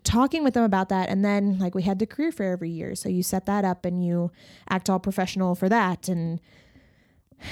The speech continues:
and then, so then there's an I S L portion there where it's, "Okay, how do we help international students come to our career fair?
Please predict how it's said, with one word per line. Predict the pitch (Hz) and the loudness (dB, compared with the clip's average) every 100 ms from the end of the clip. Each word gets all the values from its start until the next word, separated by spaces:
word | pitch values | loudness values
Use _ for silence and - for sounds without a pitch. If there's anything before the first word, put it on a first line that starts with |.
| - | 0
and | 233 247 | 4 4
then, | 240 220 | 4 2
so | - 254 | 4 6
then | 226 214 202 | 6 6 4
there's | 196 | 4
an | 196 | 2
I | 185 185 | 2 4
S | 180 - | 4 2
L | 180 | 0
portion | 175 196 185 180 | 2 0 0 0
there | 214 294 240 240 | 2 2 4 4
where | 247 208 190 | 2 2 2
it's, | 185 - | 2 0
"Okay, | 277 220 185 196 - _ _ _ _ _ - - | 2 4 4 4 2 _ _ _ _ _ -20 -6
how | 240 254 | 2 4
do | 269 | 4
we | 262 208 | 4 2
help | 190 247 247 | 2 2 2
international | - 190 185 190 214 190 | 2 2 2 2 0 -2
students | 180 - 175 170 | -2 -2 -2 -4
come | - - 262 285 | -6 0 0 2
to | 254 190 | 0 0
our | 180 | 0
career | - 175 247 254 | -2 0 2 2
fair? | - 151 151 151 185 | 0 0 0 -2 -4